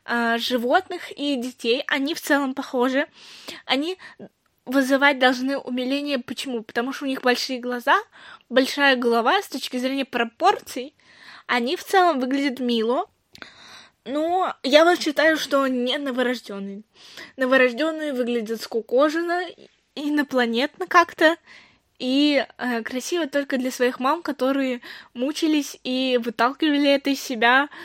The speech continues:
сутки. Э, о-, очаровательно, и то не все. Ам, я так не детоцентрированно щас скажу. А, не все дети красивы, не все люди красивы субъективно.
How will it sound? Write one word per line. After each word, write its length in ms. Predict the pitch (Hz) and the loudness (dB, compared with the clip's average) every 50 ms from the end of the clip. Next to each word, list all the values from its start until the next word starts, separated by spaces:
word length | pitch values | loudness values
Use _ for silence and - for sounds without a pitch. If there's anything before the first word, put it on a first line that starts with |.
| - - - _ _ - - _ _ - | -18 -20 -20 _ _ -20 -20 _ _ -10
сутки. 480 | - - - 247 214 - - - - - _ _ _ _ _ _ _ _ _ _ _ _ | -6 -4 -2 -2 -4 -4 -10 -20 -20 -20 _ _ _ _ _ _ _ _ _ _ _ _
Э, 240 | - 240 247 240 233 - _ - - - - - - - _ _ _ _ _ _ _ _ - | -8 -6 -6 -6 -6 -10 _ -20 -20 -20 -20 -20 -20 -20 _ _ _ _ _ _ _ _ -2
о-, 200 | - 381 - - | 0 0 0 0
очаровательно, 1080 | - 320 311 - 339 320 320 320 302 381 440 427 427 - 359 349 359 370 381 403 403 - _ _ _ | 0 -2 0 2 4 4 4 6 6 4 4 4 2 -2 -2 -2 -2 -2 -4 -4 -8 -14 _ _ _
и 180 | - 294 294 277 | 0 0 0 0
то 240 | - - 302 302 294 | 2 2 4 4 4
не 160 | 269 254 262 | 2 -2 -4
все. 500 | - - - - - 233 214 226 262 302 - _ _ _ _ _ _ _ _ _ _ _ _ _ | -4 -8 -10 -4 -2 0 0 0 0 -4 -8 _ _ _ _ _ _ _ _ _ _ _ _ _
Ам, 440 | - 269 247 233 233 233 226 233 233 _ _ _ _ _ _ _ _ _ - - _ _ _ _ _ _ _ _ - _ _ _ _ | -10 -6 -4 -4 -4 -4 -6 -8 -14 _ _ _ _ _ _ _ _ _ -20 -20 _ _ _ _ _ _ _ _ -20 _ _ _ _
я 180 | - 233 262 254 | -6 -6 -4 -2
так 220 | - 262 - - | -2 -4 -4 -2
не 200 | 254 254 247 233 | -2 -2 -2 2
детоцентрированно 1040 | 247 285 277 - 262 220 - - 247 240 240 254 262 262 254 247 240 240 233 233 | 2 2 2 2 -2 -6 -6 -8 -8 -8 -6 -4 -4 -2 -2 -4 -4 -4 -6 -6
щас 220 | 233 - 254 240 - | -6 -8 -10 -10 -12
скажу. 480 | - - - 226 214 233 254 311 392 - _ _ _ _ _ - - - _ _ _ _ _ | -8 -6 -4 -4 -2 -2 -2 -4 -4 -8 _ _ _ _ _ -20 -20 -20 _ _ _ _ _
А, 380 | - 240 233 226 226 226 226 214 220 226 - | -6 -4 -2 -2 -2 -4 -4 -6 -10 -12 -10
не 180 | 262 269 262 269 | -6 -4 -4 -4
все 280 | - - - 254 240 - - _ _ - | -4 -2 -2 -4 -4 -4 -8 _ _ -16
дети 360 | - 220 240 254 269 - 311 | -4 0 0 0 0 0 -4
красивы, 480 | - - 254 240 - - 269 277 294 269 | -6 -6 -8 -8 -6 -4 -4 -2 -2 -2
не 140 | 247 240 | -2 -4
все 200 | 240 - - 254 | -6 -4 -4 -2
люди 240 | 254 254 247 233 240 220 | -2 -2 -2 -4 -6 -8
красивы 480 | - 233 226 - - - 269 262 269 | -10 -10 -10 -10 -8 -6 -6 -4 -6
субъективно. 800 | 262 - 247 220 233 220 - - - 320 330 330 370 339 339 | -6 -8 -8 -10 -10 -12 -12 -10 -10 -8 -8 -8 -8 -8 -10